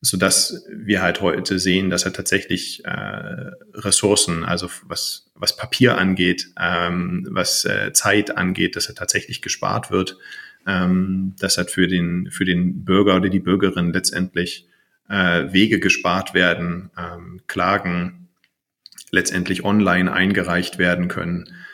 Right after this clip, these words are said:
Ähm, das sind natürlich, das sind, das sind Dinge, die eine Rolle spielen und somit ein ganz anderer Takt so irgendwie, äh, im, im, im Justizwesen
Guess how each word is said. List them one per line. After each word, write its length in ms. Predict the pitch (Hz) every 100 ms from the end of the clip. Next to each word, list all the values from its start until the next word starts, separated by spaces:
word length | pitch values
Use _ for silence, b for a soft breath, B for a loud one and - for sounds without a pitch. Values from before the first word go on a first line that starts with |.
| B -
Ähm, 800 | 90 90 87 85 87 82 92 -
das 120 | -
sind 160 | 98 90
natürlich, 480 | 95 - 98 90 -
das 140 | -
sind, 280 | 95 92 - _ _ -
das 220 | - -
sind 140 | 98
Dinge, 200 | 107 110
die 80 | 98
eine 80 | 95
Rolle 240 | 98 101
spielen 500 | - - 85 82 87 _ b b _
und 340 | 101 92 90
somit 460 | 87 95 98 95 95
ein 80 | 95
ganz 220 | 98 101
anderer 420 | 98 98 95 87
Takt 520 | - 113 - - - -
so 320 | - 92 87
irgendwie, 540 | 90 90 87 87 85 85
äh, 480 | 90 82 82 85
im, 280 | 87 85 85
im, 220 | 92 87
im 140 | 90 87
Justizwesen 1300 | 90 - 92 - - - - 92 90 95 87 85